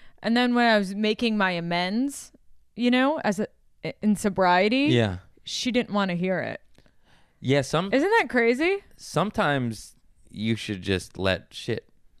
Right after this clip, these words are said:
Speaker 2: be.
Speaker 1: It was the first time I was making amends, and I was going through my list of people, and I was, like, trying to get some extra ones, you know?
Speaker 2: Yeah.
Speaker 1: And I was like, "Oh,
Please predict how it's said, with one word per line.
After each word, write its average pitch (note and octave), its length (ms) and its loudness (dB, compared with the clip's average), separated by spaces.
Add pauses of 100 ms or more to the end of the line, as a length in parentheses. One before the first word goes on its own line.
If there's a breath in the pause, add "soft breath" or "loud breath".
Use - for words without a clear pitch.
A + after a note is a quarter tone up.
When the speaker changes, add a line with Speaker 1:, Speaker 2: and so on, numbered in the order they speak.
(460 loud breath)
Speaker 2:
be. G#2 240 4
Speaker 1:
It D#4+ 60 4
was E4+ 140 2
the F4+ 100 0
first F4 300 0
time D#4+ 200 2
I B3+ 100 2
was G#3+ 140 -2
making A3 380 0
amends, G3+ 680 -2
and G#3+ 120 0
I G3+ 60 2
was F#3+ 100 -2
going G3+ 260 -2
through G#3+ 120 -4
my F#3+ 160 -2
list F3+ 300 -4
of F#3 80 -10
people, A3 560 -4 (100)
and A3 140 -2
I F#3+ 140 0
was, F#3 220 -4
like, F#3 160 -2
trying G3 300 0
to G3 80 -2 (200)
get - 200 2
some F#3 140 -4
extra F3+ 340 -4
ones, A#3 420 0
you C4+ 120 0
know? C#4+ 260 2 (180 loud breath)
Speaker 2:
Yeah. A#2 260 4
Speaker 1:
And F#2 60 0
I C#4+ 40 4
was D#4+ 80 2
like, F#4+ 100 0
"Oh, D#4+ 300 4